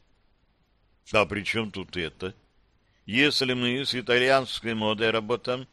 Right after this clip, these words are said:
Кстати, итальянская она не больше, чем советская, что у нас сегодня в Москве на показ,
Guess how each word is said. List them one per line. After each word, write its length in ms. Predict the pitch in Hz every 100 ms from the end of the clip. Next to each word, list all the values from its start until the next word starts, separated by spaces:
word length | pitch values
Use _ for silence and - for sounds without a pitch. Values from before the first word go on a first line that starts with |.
| _ _
Кстати, 440 | - 160 120 95 - -
итальянская 640 | 110 123 120 127 123 - 113
она 260 | 113 113
не 120 | 113
больше, 260 | 113 131 98
чем 240 | - 95
советская, 640 | 87 95 101 107 - 107 113 _ _ _ _ _ _
что 240 | - 120
у 40 | 123
нас 240 | 123 117
сегодня 300 | 117 120 113
в 60 | 113
Москве 320 | 110 - 113
на 100 | 110
показ, 500 | 110 104 131 - -